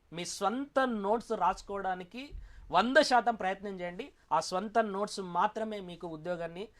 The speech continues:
తీసుకొచ్చేటటువంటి బాధ్యతను తీసుకుంటది. కాబట్టి so విద్యార్థులందరూ కూడా తమ స్వంత మెటీరియల్ని తయారు చేసుకునేటటువంటి పని, అంటే అంత టైం లేదు అని అనుకోవద్దు.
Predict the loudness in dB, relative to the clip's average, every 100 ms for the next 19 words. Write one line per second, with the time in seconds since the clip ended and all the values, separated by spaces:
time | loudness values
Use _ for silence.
0 | -20 _ -6 -2 -2 -2 -6 -6 -6 -6
1 | 0 0 -2 -8 -6 -6 -8 -8 -6 -6
2 | -6 -6 -6 -8 -10 -12 -20 -20 -10 -6
3 | -4 4 4 4 0 0 -2 -4 -4 -4
4 | -4 -4 -2 -2 -2 -2 -2 -2 2 2
5 | 2 -2 -4 0 0 0 0 0 0 -6
6 | -8 -8 -8 -8 -8 -6 -4 2 4 4
7 | 2 2 2 2 2 4 2 0 -2 -2
8 | -2 -4